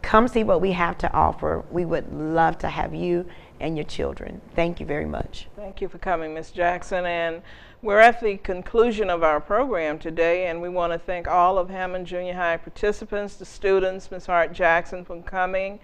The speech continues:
Speaker 2: and letting the people know that there are some good things that's going on at Hammond Junior High. This is Pat Marsh, your host. We want to say thank you for continuing to join us. We want you to know that knowledge is powerful, and as you witnessed t-,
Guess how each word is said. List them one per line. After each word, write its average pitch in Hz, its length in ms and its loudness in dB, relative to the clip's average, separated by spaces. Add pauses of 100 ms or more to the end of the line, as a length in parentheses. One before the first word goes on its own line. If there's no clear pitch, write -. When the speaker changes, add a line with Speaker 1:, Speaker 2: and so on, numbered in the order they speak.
(360)
Speaker 2:
and 175 400 0
letting 190 340 6
the 180 100 0
people 269 480 -2
know 165 440 4 (220)
that 160 180 0
there 175 260 6
are 202 380 8
some 175 360 -4
good 202 280 2
things 180 560 0
that's 156 220 -4
going 165 380 -2
on 151 260 -2
at 143 100 -4
Hammond 165 360 -4
Junior 165 300 -6
High. 151 400 -4 (460)
This - 200 -2
is - 60 -10
Pat 208 260 4
Marsh, 170 300 2
your 175 100 0
host. 185 460 0
We 196 100 -6
want 185 220 -2
to 175 80 -4
say 170 240 0
thank 196 380 2
you 226 100 -4
for 196 200 -4
continuing 202 760 -4
to - 120 -8
join 175 380 0
us. 196 460 -2 (300)
We 170 60 -6
want 196 260 4
you 220 100 -2
to 233 100 -2
know 196 280 4
that 180 120 -2
knowledge 175 400 4
is 247 240 4
powerful, 208 760 2
and 190 100 0
as 180 180 2
you 185 120 0
witnessed 214 580 4
t-, 208 120 -8